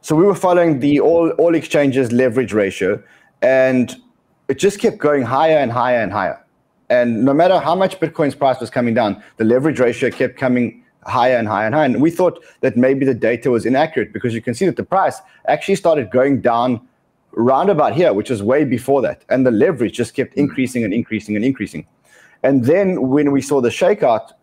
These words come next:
Speaker 1: we saw exactly what happened. Now, we don't have any precedent on this chart because if you look at the leverage shakeout in May, which is the one that happened here, you can see the leverage,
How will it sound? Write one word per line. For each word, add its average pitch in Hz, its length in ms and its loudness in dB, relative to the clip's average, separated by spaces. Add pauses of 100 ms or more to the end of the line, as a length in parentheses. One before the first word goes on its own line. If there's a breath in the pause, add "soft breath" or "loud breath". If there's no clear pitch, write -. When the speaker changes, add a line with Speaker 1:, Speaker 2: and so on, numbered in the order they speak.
Speaker 1:
we 120 120 -2
saw 127 180 -2
exactly 113 460 -2
what 92 80 0
happened. 98 320 -4 (360 loud breath)
Now, 147 300 0
we 143 140 0
don't 196 160 2
have 226 120 0
any 196 140 0
precedent 165 680 -2
on 131 180 0
this 120 160 0
chart - 340 -2
because 139 380 -2 (340 soft breath)
if 190 180 -2
you - 60 0
look 214 140 2
at 208 80 -4
the 165 80 2
leverage 147 360 0
shakeout 147 560 -2
in 117 240 2
May, 135 320 2
which 113 220 -2
is 117 140 -2
the 120 80 0
one 120 160 2
that 110 80 -2
happened 117 260 -4
here, 131 80 0
you 110 120 -2
can 135 120 -6
see 175 80 -4
the 196 80 2
leverage, 175 480 0